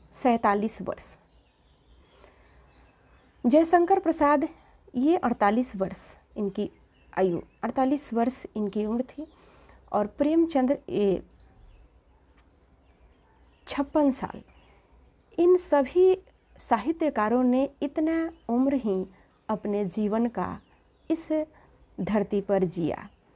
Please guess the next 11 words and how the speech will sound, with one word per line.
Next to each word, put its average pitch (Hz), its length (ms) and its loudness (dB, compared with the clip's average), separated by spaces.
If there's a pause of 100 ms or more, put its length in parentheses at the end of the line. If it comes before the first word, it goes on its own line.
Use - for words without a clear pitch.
(220)
जयशंकर 226 500 0
प्रसाद, 226 480 -4 (120)
अड़तालीस 311 420 0
साल 208 380 -2
की 247 200 0 (120)
उम्र 233 240 -2
में 190 300 -4 (760)
इनका 190 420 -2 (140)
निधन 220 380 0
हो 214 140 0
गया। 165 280 -4